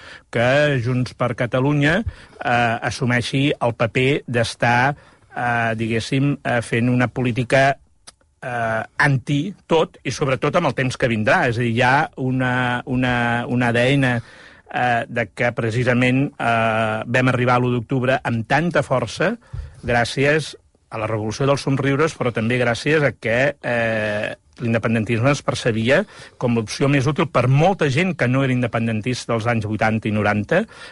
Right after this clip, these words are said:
per millorar la qualitat de vida, per resoldre els problemes del dia a dia, eh, i això es fa, si pots, governant. És difícil enviar aquest missatge quan tens l'oportunitat d'estar al govern i, eh, eh, abandones el govern.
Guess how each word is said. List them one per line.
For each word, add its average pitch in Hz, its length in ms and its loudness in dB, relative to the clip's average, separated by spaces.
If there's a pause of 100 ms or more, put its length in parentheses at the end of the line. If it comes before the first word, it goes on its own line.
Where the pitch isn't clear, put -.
(100)
per 117 160 0
millorar 113 320 2
la 113 80 0
qualitat 113 340 0
de 123 140 0
vida, 131 240 2
per 120 140 -2
resoldre 110 340 0
els 101 80 -10
problemes 110 320 0
del 113 160 0
dia 120 120 2
a - 40 2
dia, 120 320 2
eh, 113 800 -4
i 151 180 0
això 143 300 2 (100)
es 156 100 -8
fa, 135 360 0 (360)
si - 220 -4
pots, - 640 0 (180)
governant. 123 540 -2 (420)
És 127 240 0
difícil 135 640 2
enviar 123 380 0
aquest 120 160 0
missatge 147 600 0 (220)
quan 131 220 -2
tens 131 120 0
l'oportunitat 127 680 0
d'estar 123 320 -2
al 123 80 0
govern 131 460 0 (240)
i, 123 340 -2
eh, - 160 -6
eh, 120 680 -2
abandones 120 440 2
el 113 120 0
govern. 110 400 0